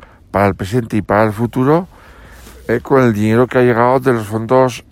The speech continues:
europeos. Para eso, eh, se, se ha estado trabajando en un hub de innovación, es decir, un e-,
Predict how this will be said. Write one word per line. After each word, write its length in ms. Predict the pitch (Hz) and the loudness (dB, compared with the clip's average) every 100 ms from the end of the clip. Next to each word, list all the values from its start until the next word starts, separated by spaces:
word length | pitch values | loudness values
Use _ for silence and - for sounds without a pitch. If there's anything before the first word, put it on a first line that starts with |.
| - | 0
europeos. 800 | 110 107 95 80 95 82 76 - - - - - | 2 2 0 0 -2 -2 -6 -14 -20 -20 -20 -4
Para 160 | 101 120 | 0 0
eso, 600 | 120 165 156 135 113 117 | 2 2 4 4 2 0
eh, 40 | |
se, 260 | 110 - 151 | -4 -10 -12
se 220 | 120 - 123 | -12 -8 -6
ha 20 | |
estado 160 | 127 | -6
trabajando 800 | - 127 120 127 131 143 165 180 - - - - - - | -4 -2 -2 -2 -2 0 0 -2 -10 -20 -20 -20 -20 -4
en 140 | 113 | 0
un 80 | 123 | 0
hub 200 | 110 127 | 0 0
de 100 | 117 | 0
innovación, 720 | 117 113 104 - 127 156 202 - | 0 0 -2 0 0 0 -2 -8
es 180 | 90 92 | -10 -6
decir, 160 | 98 | -6
un 180 | - 120 | -4 -4
e-, 140 | 131 | -4